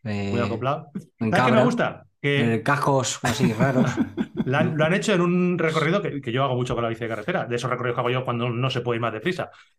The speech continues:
Speaker 1: Y, y, y sí se, sí se podía ir más deprisa, ¿vale? Lo, lo he
Speaker 2: Sí,
Speaker 1: estado viendo.
Speaker 2: te habrán sacado como quince kilómetros por hora de media más, ¿no?
Speaker 1: <laughs> Madre mía. Entonces, venga, yo me la voy a jugar, ¿vale? Yo voy a hacer, eh, me la voy a jugar y ya está. Y el martes, cuando lo escuche la gente, pues dirán,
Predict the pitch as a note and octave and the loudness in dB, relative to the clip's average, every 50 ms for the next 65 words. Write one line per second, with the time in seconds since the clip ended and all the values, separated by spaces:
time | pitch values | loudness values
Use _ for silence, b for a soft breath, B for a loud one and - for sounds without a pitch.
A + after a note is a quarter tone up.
0 | _ _ _ _ - - A#2+ - - - - - - E3 C3+ C3 B2+ B2 A#2+ A#2 | _ _ _ _ -6 -6 -6 -6 -10 -16 -20 -14 -8 -4 -2 -2 0 -2 -2 -4
1 | - D#3+ E3 D3+ C3 B2+ B2 A#2+ - - F3 E3 F3 E3 E3+ - - _ - - | -6 -8 -6 -4 -2 -2 -2 -2 -2 -2 0 0 -2 -2 -4 -8 -16 _ -6 -4
2 | F3+ E3 F3 D#3+ C#3+ C#3 D#3 F#3+ G3+ E3 C#3+ C#3+ C#3 B2+ A#2+ C3 D#3+ D#3+ F#3+ D3+ | -2 0 0 0 2 2 0 0 0 -2 -2 -2 -2 -2 -2 -2 -4 -4 -2 -2
3 | D#3 G3+ A#3 A#3 - _ - C3+ B2 B2 B2 B2 B2 B2 C3+ B2+ A#2 - B2 C#3 | -2 -2 -4 -8 -12 _ -8 -4 -2 -2 -2 -2 -2 -2 0 0 0 0 0 0
4 | D3 E3 - A2+ A2+ A#2+ A#2+ A#2 C#3 A#2+ C3+ C3 B2+ A#2+ B2 A#2 A2+ A2+ A2 - | 0 0 0 0 2 2 2 2 2 2 2 2 2 2 0 0 0 0 0 0
5 | C3 A#2+ A2+ A#2+ A2+ A2 A2 A2 A2 - G#2+ - A2 G#2 G#2 G2+ G2+ G#2 G#2 G2+ | -2 -2 0 0 0 0 0 -2 -4 -6 -6 -6 -4 -4 -4 -4 -4 -4 -4 -4
6 | G2+ G2+ - - B2+ - - A#2+ B2+ D3 - B2+ A2 G#2 F#2+ G2+ G2+ - D#3+ E3 | -2 -2 0 0 0 -2 -4 -6 -8 -6 -6 -6 -6 -6 -6 -8 -6 -4 -2 0
7 | G3+ - F#3+ F3 C#3 C3 - E3+ C4 B3+ A3 F#3+ C#3+ C3 - G2 F#2 - - _ | 0 2 2 0 0 0 0 0 0 2 2 2 0 -2 -4 -6 -8 -12 -16 _
8 | _ B2+ C#3+ F#3+ B3 B3 A#3 F3 B2+ D3+ F3 F#3 F3+ E3 E3 F#3 F#3+ G3+ G3 F3+ | _ -2 0 0 0 -2 -4 -2 -2 0 2 2 2 2 2 2 2 2 2 2
9 | D#3+ C#3+ C3+ C3 B2+ B2+ B2 A#2+ A#2 A#2 A2 A2 B2 B2+ B2+ A#2+ A#2 A#2 A#2 A#2 | 2 2 2 0 0 0 0 0 -2 -4 -6 -8 -10 -10 -10 -8 -8 -8 -10 -12
10 | A2 A2+ A#2 A#2+ C3+ D3+ - C#3 D#3+ G#3+ B3 D#3+ B2 A#2+ - - G#3+ E3+ B2 A#2+ | -10 -6 -2 -2 0 0 0 0 0 0 0 0 -2 -2 -2 -2 -2 0 0 0
11 | A2+ A2+ A2+ A2 B2 C#3 D3+ C#3+ C#3+ B2+ C#3+ C#3 C#3 C#3+ C#3+ D3 C#3 D3 C#3 C3+ | 0 -2 -2 -2 -2 -2 -2 -2 -2 -2 -2 0 0 -2 -2 -2 0 0 0 0
12 | D#3+ E3 F3 G#3 F3+ C#3+ B2+ A#2 A2+ A2 G#2+ G#2 G#2 G2+ G2+ G2+ G2+ F#2+ G2+ G2+ | 0 0 0 -2 -2 0 -2 -2 -2 -2 -4 -4 -6 -6 -8 -8 -10 -8 -8 -10
13 | F#2 F#2+ | -10 -10